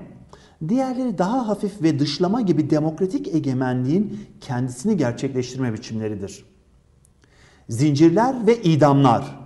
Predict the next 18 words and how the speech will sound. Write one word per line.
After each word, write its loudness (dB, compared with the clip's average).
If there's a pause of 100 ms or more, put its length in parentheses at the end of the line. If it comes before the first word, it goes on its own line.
(680)
tiranlığın 0
önceden 2
kullandığı 2
katı -2
araçlardır. 0 (920)
Ancak 2
günümüzde 4
medeniyet 2
dep-, -2
despotizmi 2
de 4
mükemmelleştirmiştir. -4 (1120)
Artık -2
onun 2
öğreneceği 4
hiçbir 0
şey -2
kalmamıştır. 0